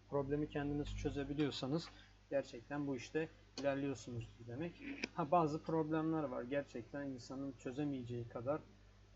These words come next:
e, büyük problemler. E, ben de o noktada yardımlar aldım. Ama dediğim gibi çoğu problemi de kendi başıma halletmeye çalıştım. E, benim öğrenim p-, politikamda da, e, problemi benim çözmem lazım. Birinden,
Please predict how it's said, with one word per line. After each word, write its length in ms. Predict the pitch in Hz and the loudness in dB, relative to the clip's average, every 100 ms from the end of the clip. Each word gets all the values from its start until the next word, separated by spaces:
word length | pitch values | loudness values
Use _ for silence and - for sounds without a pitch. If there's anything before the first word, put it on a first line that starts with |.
| - | -8
e, 260 | 127 120 120 | -6 -4 2
büyük 280 | 147 147 | 2 0
problemler. 640 | - 117 110 117 117 151 165 - - | -4 -6 -4 -4 -2 -2 -4 -8 -12
E, 240 | 127 120 135 | -6 -2 2
ben 200 | 175 147 | 4 2
de 60 | |
o 140 | 127 120 | 0 -2
noktada 500 | 117 - 120 120 117 - - - | -4 -4 -2 -4 -4 -12 -18 -4
yardımlar 500 | 131 120 120 120 117 | 0 0 0 -4 -2
aldım. 360 | 117 117 170 202 - - - - - - - - - - - - | -2 0 -2 -2 -10 -8 -6 -4 -4 -4 -6 -12 -10 -8 -6 0
Ama 280 | 160 160 175 | 2 2 2
dediğim 300 | 175 170 131 | 0 0 0
gibi 240 | 120 120 120 | -4 -6 -2
çoğu 240 | 170 147 | 0 2
problemi 380 | - 127 131 147 | 2 0 0 -2
de 100 | 156 | -2
kendi 280 | 143 147 135 | -2 0 -2
başıma 300 | 123 151 151 | -4 0 2
halletmeye 440 | 143 135 143 139 | 2 -2 -4 -6
çalıştım. 460 | - 113 - 160 170 - - - - - - | -6 -10 -6 -6 -6 -14 -20 -20 -20 -20 -12
E, 220 | 131 127 | -8 -4
benim 200 | 139 156 | 0 2
öğrenim 360 | 147 147 147 147 - | 4 4 4 2 -2
p-, 60 | |
politikamda 720 | 156 - 131 120 - 120 120 170 | -8 -2 -4 -4 -6 -4 -4 -2
da, 160 | 180 - - - - - 135 | -4 -6 -20 -20 -20 -14 -6
e, 60 | 127 120 123 - | -4 -4 -8 -4
problemi 500 | 147 151 135 139 175 175 - 151 | 2 2 2 -2 -4 -6 -6 0
benim 180 | 165 156 | 2 2
çözmem 540 | - 117 120 117 117 | -2 -4 -2 -2 -2
lazım. 400 | 113 120 156 160 - | -2 0 0 -2 -6
Birinden, 520 | 139 131 135 127 139 | -10 -6 -4 -2 -4